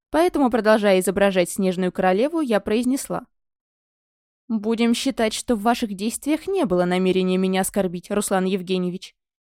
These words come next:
но впредь настоятельно рекомендую не подходить ко мне слишком близко и тщательно следить за речью. Всего доброго». Поправив на плече рямку рюкзака, я отвернулась и пошла по тропинке. Между лопаток зудело.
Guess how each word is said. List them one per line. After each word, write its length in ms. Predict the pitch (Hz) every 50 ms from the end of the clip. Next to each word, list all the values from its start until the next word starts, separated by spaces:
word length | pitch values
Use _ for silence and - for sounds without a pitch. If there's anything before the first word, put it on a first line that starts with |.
| _ _
но 120 | - 233 240
впредь 280 | - - 262 269 269
настоятельно 580 | 262 247 240 - 269 254 254 240 - 240 233 233
рекомендую 520 | 247 240 - 240 240 247 240 262 269 254
не 100 | 247 247
подходить 400 | 233 262 - - 269 247 247 -
ко 120 | - 247 233
мне 120 | 233 233
слишком 380 | - - 240 - - - 254 226
близко 400 | 233 220 170 - - - - - _ _ _ _ _ _
и 120 | - - -
тщательно 480 | - - - 226 202 - 285 214 175
следить 360 | 175 - 196 196 160 196 185 -
за 120 | 214 220
речью. 400 | 226 202 170 - - - 190 - _ _
Всего 300 | - - - 269 240 247
доброго». 440 | 202 226 196 156 - 165 160 - - _ _ _ _ _ _ _ _ _ _ _ _ _ _ _
Поправив 460 | - 285 277 - 285 254 220 190 196 -
на 100 | 196 190
плече 300 | 208 196 202 - 214 185
рямку 280 | 185 185 185 - -
рюкзака, 540 | 175 170 165 - 175 175 - - 196 226 - _ _ _ _ -
я 140 | 320 370 381
отвернулась 560 | - 330 349 302 262 233 226 240 277 - 302
и 20 |
пошла 300 | - 285 269 - - 170
по 120 | - - 185
тропинке. 640 | - 208 208 - - 160 160 - _ - - - _ _ _ _ _ _ _ _ _
Между 400 | 233 233 247 269 311 311 - 311
лопаток 440 | 330 339 339 - 226 220 - 220 208
зудело. 520 | 214 240 226 185 185 175 175 170 180 220